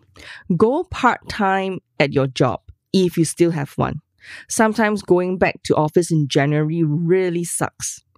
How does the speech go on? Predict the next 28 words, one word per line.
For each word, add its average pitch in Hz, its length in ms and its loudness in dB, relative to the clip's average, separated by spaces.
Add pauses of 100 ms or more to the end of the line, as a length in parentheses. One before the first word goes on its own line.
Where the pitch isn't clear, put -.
And 196 180 2
if - 420 -6 (260)
you 214 280 2
are 202 140 0
working 214 340 0
for 349 160 2
yourself, 285 540 0
well, 262 360 0 (520)
that's 151 200 2
good 147 220 2
as 127 160 -4
well. 196 380 0 (400)
Yet 277 240 2
I 226 100 2
see 320 240 -2
a 330 80 2
lot 190 300 2
of 175 180 -2
people 175 380 0
quit - 480 -4
their 156 200 2
day 151 380 0
jobs - 400 -2
way 180 760 2
before 151 420 0
they 139 100 -2
are 131 140 0
ready. 127 360 0